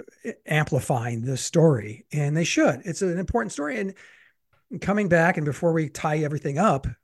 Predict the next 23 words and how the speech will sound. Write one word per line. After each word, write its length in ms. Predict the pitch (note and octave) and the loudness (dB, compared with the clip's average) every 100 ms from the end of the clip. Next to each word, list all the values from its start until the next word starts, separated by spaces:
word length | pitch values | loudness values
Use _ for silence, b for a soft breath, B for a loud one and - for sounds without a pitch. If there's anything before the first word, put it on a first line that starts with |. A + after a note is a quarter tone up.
| _ | _
um, 560 | E3+ D#3+ D#3+ D#3 D3+ - _ _ _ _ _ | -4 0 0 -2 -4 -10 _ _ _ _ _
this 180 | G3+ G3 | 2 2
is, 220 | G3 - E3+ | -2 -4 -8
it's 220 | D3 - | -8 -10
too 280 | - A3+ A3+ | -2 2 2
important 360 | - F#3 E3 | 2 -2 -2
for 180 | - D#3 | -4 -4
the 80 | C3+ | -2
Americas 560 | C3+ C#3 C#3 - C3 | 0 2 2 0 -8
for 200 | - - | -8 -6
your, 180 | C3+ C3+ - _ _ - | -6 -6 -12 _ _ -2
to 140 | D#3 | 0
ignore 380 | B2 D3 D3+ D3+ | 2 2 0 0
any 220 | C#3+ C3 | -2 -4
longer. 400 | C3 C3 C3 F2 - B B | -4 -4 -6 -8 -14 B B
You 160 | D#3 D#3+ | 0 2
and 80 | D3 | 6
I 200 | E3 F#3+ | 6 6
have 80 | D#3+ | 2
been 100 | E3 | 0
talking 340 | E3 D3+ D#3 | 0 0 0
about 260 | C#3+ C#3 C#3+ | 0 -2 -2
this 280 | C3+ - | -4 -6